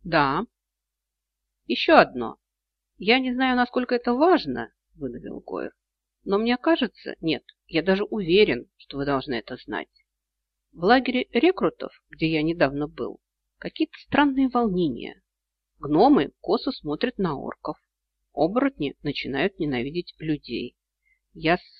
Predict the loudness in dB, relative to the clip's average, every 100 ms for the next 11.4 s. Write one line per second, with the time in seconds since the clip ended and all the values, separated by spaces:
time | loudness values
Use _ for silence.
0 | _ -14 -6 0 0 0 -4 -10 _ _
1 | _ _ _ -8 -2 0 0 0 0 0
2 | 0 0 0 -6 -6 -10 -14 -18 -18 _
3 | _ _ _ _ _ -2 -2 0 -2 -2
4 | -4 -6 -4 -4 0 0 0 -6 _ _
5 | -16 -16 _ _ _ _ _ _ _ _
6 | _ -12 4 6 6 4 -4 -4 -4 -2
7 | 0 2 2 0 0 -2 -4 -10 -6 -6
8 | -4 -4 -2 -4 -6 -6 -6 -6 -10 _
9 | -8 -6 -4 -6 -6 -8 -6 -6 -8 -14
10 | _ _ _ _ _ -2 -2 0 -2 -2
11 | -4 -6 -6